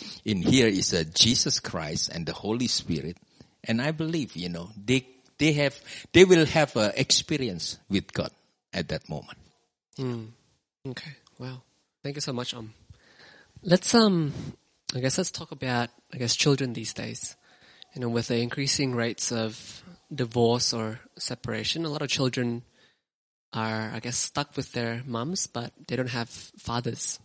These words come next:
Speaker 2: What are your thoughts on the rise of fatherless children?
Speaker 1: Yeah, if, if you Google, you know, the role of, of a father, you know, if you Google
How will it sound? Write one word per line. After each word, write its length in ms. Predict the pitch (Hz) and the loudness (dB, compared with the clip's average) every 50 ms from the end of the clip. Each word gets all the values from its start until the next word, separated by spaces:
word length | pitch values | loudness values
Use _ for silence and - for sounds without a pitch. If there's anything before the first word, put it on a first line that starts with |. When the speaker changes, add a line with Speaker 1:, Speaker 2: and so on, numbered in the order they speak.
| _ _ _ _ - - _ _ - - _ _ _ _ _ _ _ _ _ _ _ _ _ - | _ _ _ _ -20 -20 _ _ -20 -20 _ _ _ _ _ _ _ _ _ _ _ _ _ 0
Speaker 2:
What 140 | 143 156 175 | 2 4 4
are 60 | 196 | 6
your 140 | 180 151 135 | 4 4 2
thoughts 340 | - - 139 139 - - | 2 2 2 2 2 0
on 560 | - 131 123 120 120 120 120 117 117 117 123 - - - - _ _ _ _ _ _ _ _ _ _ - - | -2 2 2 4 4 4 4 2 2 0 -2 -4 -10 -20 -20 _ _ _ _ _ _ _ _ _ _ -6 -2
the 120 | 131 127 | 2 2
rise 280 | 120 113 113 123 123 - | 4 4 4 2 2 2
of 120 | 120 113 | 0 2
fatherless 420 | - 120 120 120 127 123 120 113 - | 4 6 6 6 6 2 2 2 2
children? 480 | - - 123 127 123 131 123 120 123 - _ - - _ _ _ _ _ _ _ _ _ _ _ _ _ _ _ _ _ _ _ _ _ _ _ _ _ _ _ _ _ _ _ _ _ _ _ _ _ _ _ _ - | 0 0 -2 -2 -4 -6 -10 -12 -12 -14 _ -20 -20 _ _ _ _ _ _ _ _ _ _ _ _ _ _ _ _ _ _ _ _ _ _ _ _ _ _ _ _ _ _ _ _ _ _ _ _ _ _ _ _ -8
Speaker 1:
Yeah, 160 | 156 127 110 - | -6 -6 -6 -2
if, 200 | - 104 - - - - - - - - | -2 -4 -4 -4 -14 -20 -20 -20 -8 0
if 180 | 190 214 202 175 | 2 4 6 8
you 140 | 170 165 143 | 10 10 10
Google, 560 | 113 131 135 123 110 127 139 117 87 90 95 | 10 6 4 4 6 6 4 4 4 2 0
you 100 | 101 95 | -2 -2
know, 140 | 92 90 87 | -2 -4 -6
the 160 | 85 85 98 | -4 -6 -6
role 320 | 90 95 113 120 117 117 | -4 -2 0 2 2 0
of, 600 | - 113 110 104 - - - - - - - - - - - _ _ - | 0 -2 -4 -6 -6 -8 -10 -10 -12 -12 -14 -16 -18 -20 -20 _ _ -10
of 140 | - 104 - 107 | -8 -6 -4 -4
a 80 | 101 | -6
father, 600 | - - - - 113 113 113 107 90 73 71 65 - - - - - _ _ _ _ _ - | -6 -6 -2 0 0 0 0 -2 -4 -6 -10 -10 -12 -16 -20 -20 -20 _ _ _ _ _ -10
you 140 | - 101 87 | -8 -8 -8
know, 140 | 76 - - _ - | -8 -10 -12 _ -2
if 180 | 127 127 107 | -2 2 8
you 140 | 110 120 117 | 10 8 8
Google 540 | - 117 117 101 - 117 104 95 92 90 | 8 4 -2 0 2 2 2 2 0 -2